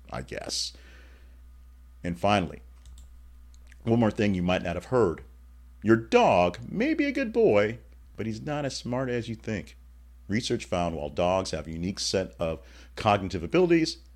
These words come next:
they're not inherently smarter than other animals. One of the researchers at Christ Church University in the U K said they're smart, but they're not standout smart.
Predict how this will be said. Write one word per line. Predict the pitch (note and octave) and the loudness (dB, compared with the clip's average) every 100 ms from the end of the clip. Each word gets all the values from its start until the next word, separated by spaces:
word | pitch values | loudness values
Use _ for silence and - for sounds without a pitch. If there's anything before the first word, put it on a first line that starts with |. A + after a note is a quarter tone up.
| - | -14
they're | - | -4
not | G3 G3 | -2 0
inherently | D3 D3 D3 C#3+ C#3 | -2 0 -2 -2 -4
smarter | - B2 C3 C3 A2 | -4 0 2 4 2
than | F#2+ | 0
other | D#2+ F2 | -2 -4
animals. | G#2+ B2+ A#2 D2+ - - - - - - | -2 0 0 -2 -8 -14 -20 -20 -20 -6
One | A#2 E3+ | -2 0
of | |
the | E3+ C#3+ | 0 0
researchers | A#2+ - G#2 F2+ G2 F#2 - - | -2 0 -2 -2 -2 -4 -4 0
at | E2+ - | 0 0
Christ | - G2 G2 - | 2 4 4 0
Church | - F2+ F2 | -4 -4 -4
University | D#2+ D#2 E2 E2+ | -6 -4 -4 -4
in | D#2+ | -8
the | C#2 | -10
U | C#2 | -8
K | - A2+ F2+ E2+ - - | 0 2 2 0 -10 -18
said | - - G#2+ F#2+ - - - | -8 2 2 2 -2 -20 -8
they're | - F#2 | 0 0
smart, | - - A3+ F#3+ A#2 - - - - - | 0 -2 2 6 6 2 -12 -20 -18 -4
but | A#2+ | -2
they're | A#2 A#2 | 0 -2
not | C3 D#3 E3+ E3 - | 0 0 0 -2 -8
standout | - D3+ D#3+ D3+ C#3 C3+ B2+ | -4 0 2 2 2 0 -2
smart. | - C3 B2 D2 - | -8 -2 -2 -2 -6